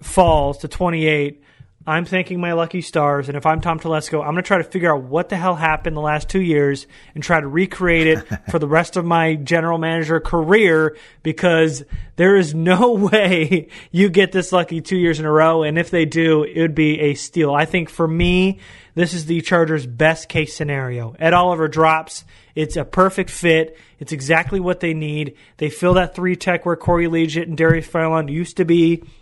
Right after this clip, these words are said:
Speaker 1: Uh, no longer with the team. And, uh, it's a big hole, fill, big need with some real upside. This is best case scenario for me right now is Ed Oliver for the Chargers at twenty-eight.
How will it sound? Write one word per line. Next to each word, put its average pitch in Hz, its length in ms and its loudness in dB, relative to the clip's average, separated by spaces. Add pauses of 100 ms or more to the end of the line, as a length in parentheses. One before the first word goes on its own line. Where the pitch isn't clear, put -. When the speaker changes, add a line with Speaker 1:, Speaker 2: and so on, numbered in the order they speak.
(140)
Speaker 1:
Uh, 143 160 -4
no 151 160 0
longer 165 280 2
with 160 180 -2
the - 60 -20
team. 160 460 -2 (320)
And, 156 420 -2
uh, 151 280 2
it's 147 100 -6
a 156 60 -2
big 175 220 2
hole, 190 340 2
fill, 180 560 0
big 185 320 2
need 170 460 -2 (220)
with 156 200 -2
some 143 320 -4
real 165 420 2
upside. 147 540 -2
This 165 160 -6
is 156 180 -4
best 175 440 -2
case 175 220 -4
scenario 156 360 -2
for 151 160 -6
me 147 100 -4
right 143 240 -4
now 139 240 -4
is 131 140 -6
Ed 147 80 0
Oliver 139 360 0
for 139 140 -10
the 127 80 -6
Chargers 131 380 -4
at 131 60 -20
twenty-eight. 127 540 -6